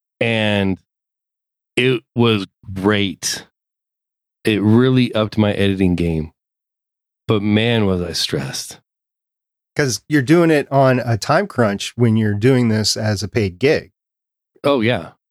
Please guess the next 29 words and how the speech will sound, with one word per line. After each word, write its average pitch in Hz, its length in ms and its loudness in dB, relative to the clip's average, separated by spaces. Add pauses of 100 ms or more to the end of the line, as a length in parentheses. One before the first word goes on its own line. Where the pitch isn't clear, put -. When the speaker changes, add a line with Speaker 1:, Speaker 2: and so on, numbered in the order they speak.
(120)
Speaker 1:
And 151 440 2
you're, 123 240 2 (200)
you 131 160 4
can't 147 280 -2
just 127 260 -2
cut 143 200 -2
something 117 240 0
out 117 220 -2
and 107 200 0
say, 110 220 0
"Oh, 117 240 2
they 107 160 0
repeated 113 400 2
it, 101 60 0
like, 98 160 0
three 101 180 0
times, 95 300 0
but 98 100 0
I'm 104 80 2
just 98 140 -4
gonna 98 120 2
cut - 200 -6
the - 80 0
middle 95 180 4
one 92 140 2
out 85 120 -4
'cause 92 180 -4
it's - 80 -10
easy." 98 320 0